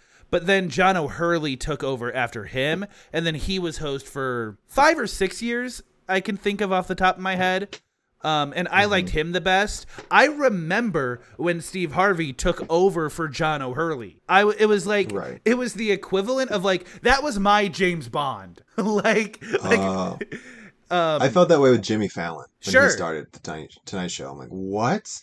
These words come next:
Speaker 2: Also, when Drew Carey took over for Bob Barker,
Speaker 1: Yeah.
Speaker 2: uh, for Price is Right. That was, like, controversial, but thankfully most people like Drew Carey.
Speaker 1: Yes. Um, maybe one of these days we do a game show episode just for funsies.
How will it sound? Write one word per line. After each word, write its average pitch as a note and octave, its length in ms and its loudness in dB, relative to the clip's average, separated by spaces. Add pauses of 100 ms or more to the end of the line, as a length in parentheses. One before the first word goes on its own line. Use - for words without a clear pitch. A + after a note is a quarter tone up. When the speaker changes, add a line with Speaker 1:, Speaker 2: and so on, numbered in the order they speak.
(220)
Speaker 2:
Also, C3 640 4
when G#2 200 -4
Drew G#2+ 260 0
Carey G#2+ 300 2
took G2 160 -4
over F#2+ 280 -2
for - 120 -20
Bob F#2 260 -2
Barker, E2+ 480 -6
Speaker 1:
Yeah. C#3+ 800 0
Speaker 2:
uh, F2+ 80 -12
for F2+ 60 -10
Price E2+ 280 -6
is D2+ 140 -10
Right. D#2+ 320 -10 (140)
That G#2 160 4
was, A#2+ 180 6
like, F2 380 -6 (120)
controversial, G#2 920 -4
but A2+ 180 -2
thankfully G2+ 320 -4
most F2 320 -6
people D#2+ 320 -8
like D2 220 -10 (100)
Drew C#2+ 140 -14
Carey. - 300 -18 (340)
Speaker 1:
Yes. D3+ 460 -4 (340)
Um, D#3+ 540 2 (160)
maybe B3+ 340 2
one B3 160 2
of A3+ 80 0
these G#3 180 0
days F3 300 2
we E3+ 120 -4
do D#3+ 160 0
a D3+ 40 -2
game B2 280 -4
show A2+ 260 -4
episode G#2 520 -10
just C3+ 220 -8
for C3+ 120 -6
funsies. C#3+ 960 0